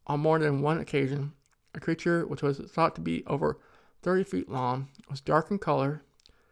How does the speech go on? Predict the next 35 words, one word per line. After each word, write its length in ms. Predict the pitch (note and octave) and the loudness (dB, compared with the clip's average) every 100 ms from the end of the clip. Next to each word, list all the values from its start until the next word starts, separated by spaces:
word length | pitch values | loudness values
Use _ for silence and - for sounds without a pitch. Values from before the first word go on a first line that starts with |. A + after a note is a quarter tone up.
| _ _ - | _ _ -2
possessed 280 | D#3 D3+ - | 0 0 -2
a 80 | C3+ | -2
long 300 | C#3 E3 D3+ | 0 0 0
neck 260 | C#3 C3+ | -2 -4
with 100 | C#3+ | -8
a 40 | B2 | -6
horse-like 640 | - E3+ E3 - D#3+ D#3 | 0 0 0 -2 -2 -2
head, 300 | - D3 C#3 C#3 - - - - | -2 0 0 -4 -16 -20 -20 -8
and 60 | D3+ | -6
was 100 | C#3 | -2
seen 200 | D#3+ D3+ | -2 2
both 180 | D3 - | 0 2
surfacing 480 | E3 E3+ F3+ F3 - | 0 0 -2 -6 -8
and 100 | - | -8
submerging 580 | D3+ D#3+ D#3 G3 - - _ _ _ _ _ _ _ | 0 2 2 -2 -6 -16 _ _ _ _ _ _ _
within 220 | C#3+ D#3 | -4 -2
the 80 | C#3+ | 0
waters 340 | C#3+ D3 C#3 | 2 2 0
of 80 | - | -4
the 60 | C#3 | -4
lake. 340 | C#3 C3 - - _ _ _ _ _ _ _ _ _ _ _ _ _ _ _ _ _ _ _ | -2 -4 -6 -18 _ _ _ _ _ _ _ _ _ _ _ _ _ _ _ _ _ _ _
After 260 | D3+ D#3 E3 | 2 4 2
seeing 240 | F#3+ F#3+ | 2 0
this 100 | F#3+ | 0
creature, 640 | - E3 E3 D3 D3 D#3 - _ _ _ _ - | -2 -2 0 -2 -2 -6 -14 _ _ _ _ -6
the 80 | C#3 | -2
man 400 | D3+ D#3+ E3 - - | 2 2 0 -4 -4
would 240 | C#3+ - - _ | -6 -6 -18 _
tell 180 | - D3+ - | -8 -4 2
others, 340 | D#3+ D3+ C#3 - - | 4 4 2 -6 -8
and 140 | D3+ | -2
the 160 | D3 D#3+ | 0 -2
story 320 | - E3+ E3 | 0 2 2
would 140 | D3+ - | 2 0
spread 280 | D#3 D3+ | 0 0